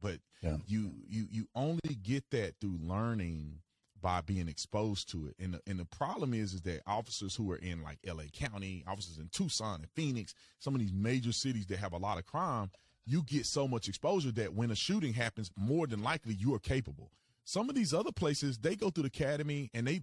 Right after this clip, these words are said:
Speaker 1: they are in these rural areas or they're in these areas in, in pretty decent neighborhoods where they go twenty years and there's never been a shooting. And then they get into a shooting and they panic because they've never been exposed to that, that level of stress.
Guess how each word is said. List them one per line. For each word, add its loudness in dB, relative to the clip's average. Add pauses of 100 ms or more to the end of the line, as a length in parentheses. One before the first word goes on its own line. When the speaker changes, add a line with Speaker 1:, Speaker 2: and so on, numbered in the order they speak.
Speaker 1:
they 4
are 2
in 0
these 2
rural 2
areas 2
or 0
they're 0
in -2
these -2
areas 0
in, -2
in -6
pretty -2 (160)
decent 2
neighborhoods 2 (260)
where 0
they 4
go 0
twenty 2
years 2
and 2
there's 2
never 2
been 0
a 0
shooting. 0 (480)
And 4
then 4
they 4
get 4
into 2
a 2
shooting 4
and 0
they 0
panic -4
because -2
they've 0
never -2
been 0
exposed 0
to -2
that, 0 (120)
that -2
level 0
of 0
stress. 0